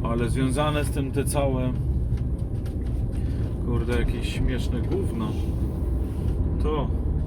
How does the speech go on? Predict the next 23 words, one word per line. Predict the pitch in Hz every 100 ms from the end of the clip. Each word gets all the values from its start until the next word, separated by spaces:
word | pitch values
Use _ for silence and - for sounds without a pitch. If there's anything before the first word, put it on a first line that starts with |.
| -
dopiero | 107 - 117 107 - - - - - - - - - - - - - - -
były | 104 104 104 101
jajca, | 107 101 - - -
nie? | - - - - - - - - - - - - - - - - - - - - - - - -
Ludzie, | - 117 110 - - -
powiem | 107 110
wam, | 104 110 -
że | - - - - - - - - - - - - - - - - - - -
to |
jest, | 127 139 139 - - - - - - -
to | 147
ja | 175
nie | 175 156
wiem, | 131 120
czy | - - - - - - - - - - - - - - - - - - - - - -
nie | -
tak | -
narzekałem | 147 147 151 156 147
na | 139
Niemców, | - - - 120 -
ale | -
oni | -
chyba | - - -